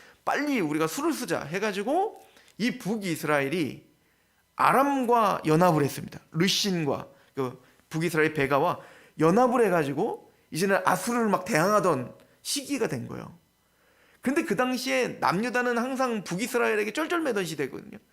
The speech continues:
남유다가 항상 북이스라엘에 비해서는 늘 약하고 또 가난하고 또 전쟁이 몇 번 일어났는데 전쟁만 했다 하면 남유다가 늘 졌어요. 그런 상황에서 이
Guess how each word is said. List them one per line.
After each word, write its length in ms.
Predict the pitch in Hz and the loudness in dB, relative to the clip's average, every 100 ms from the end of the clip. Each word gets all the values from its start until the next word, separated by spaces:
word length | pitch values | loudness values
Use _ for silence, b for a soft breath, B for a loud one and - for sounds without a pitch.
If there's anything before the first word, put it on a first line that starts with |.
| b b b b _ | b b b b _
남유다가 560 | 139 180 208 202 208 | -2 0 0 -2 0
항상 240 | 208 233 202 | -2 -2 -2
북이스라엘에 1040 | 156 175 165 175 170 165 156 156 151 156 | -4 -4 -2 -2 0 0 -2 -2 -2 -2
비해서는 600 | 139 135 127 147 208 135 B B B B | -4 -4 -4 -4 -4 -6 B B B B
늘 760 | 151 226 285 262 180 131 110 - b b b _ | -2 0 2 0 0 -2 -4 -12 b b b _
약하고 840 | 127 139 - 175 156 247 403 - b b b _ | -4 -4 -4 -6 -2 -2 -4 -8 b b b _
또 480 | 196 180 139 120 - | 0 2 0 -4 -8
가난하고 880 | - 165 196 180 170 233 370 381 b b b b | -4 2 4 4 2 0 -2 -4 b b b b
또 100 | 233 | -4
전쟁이 360 | - 220 254 254 | 0 0 0 0
몇 160 | 175 | 0
번 140 | 220 185 | 0 0
일어났는데 360 | 165 175 180 | 0 0 -2
전쟁만 420 | 165 165 208 208 | -2 -2 0 0
했다 280 | 254 - 311 | -2 2 2
하면 220 | 302 302 | 4 2
남유다가 680 | 175 165 185 165 151 131 120 b b b b | 0 0 0 0 0 -2 -6 b b b b
늘 160 | 151 214 | -4 -2
졌어요. 400 | - 135 - 123 - b b b b b b | -2 -6 -6 -12 -16 b b b b b b
그런 300 | - 240 302 | 0 2 4
상황에서 640 | 277 269 254 247 254 254 | 4 4 2 0 2 2
이 500 | 175 208 220 170 - | 2 0 -2 -2 -6